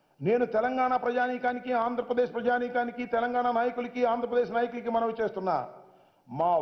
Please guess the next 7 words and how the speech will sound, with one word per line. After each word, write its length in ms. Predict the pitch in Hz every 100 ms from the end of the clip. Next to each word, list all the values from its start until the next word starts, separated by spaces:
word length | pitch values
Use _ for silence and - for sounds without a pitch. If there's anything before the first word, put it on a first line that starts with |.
| 135
వాటాకు 640 | 175 208 208 202 196 - 175
మించి 340 | 175 233 233 208 185 196
ఒక్క 240 | - 202 170 131
బొట్టును 440 | 220 220 - 302 302
కూడా 200 | 240 240 233 196 151 - - - _ _
మేము 120 | 165 143
వాడుకోం. 320 | 98 87 78